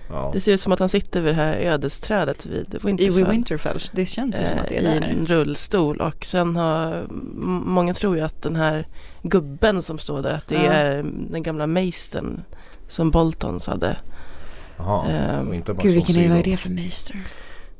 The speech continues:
Speaker 2: Ja, det var
Speaker 3: Ja,
Speaker 2: nog
Speaker 3: han
Speaker 2: ingen
Speaker 3: som skyn-, när han har mördat, eh, farsan.
Speaker 2: Ja.
Speaker 3: Just det, okej.
Speaker 2: Eh, men, eh, eh,
Speaker 3: Ja.
Speaker 2: och det betyder ju kanske att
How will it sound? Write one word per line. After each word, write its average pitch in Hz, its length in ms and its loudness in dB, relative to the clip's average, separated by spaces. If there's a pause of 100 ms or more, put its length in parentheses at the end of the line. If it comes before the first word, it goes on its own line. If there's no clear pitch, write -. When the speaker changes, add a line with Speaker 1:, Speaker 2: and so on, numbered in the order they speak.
(320)
Speaker 2:
Ja, 175 240 0
det 170 80 -4
var 156 160 2
Speaker 3:
Ja, 233 160 8
Speaker 2:
nog 214 80 6
Speaker 3:
han 185 140 4
Speaker 2:
ingen 170 120 4
Speaker 3:
som 165 140 2
skyn-, 160 460 0
när 160 200 4
han 151 100 -2
har 151 80 -2
mördat, 147 580 -2
eh, 147 260 -2
farsan. 139 460 -4 (180)
Speaker 2:
Ja. 180 240 2 (180)
Speaker 3:
Just - 240 0
det, - 100 0
okej. - 140 2 (560)
Speaker 2:
Eh, 170 360 4
men, 180 720 4
eh, 165 500 2 (1040)
eh, - 220 2
Speaker 3:
Ja. 190 140 8
Speaker 2:
och 202 60 8
det 208 80 8
betyder 220 280 2
ju 196 80 6
kanske 185 240 2
att - 420 -6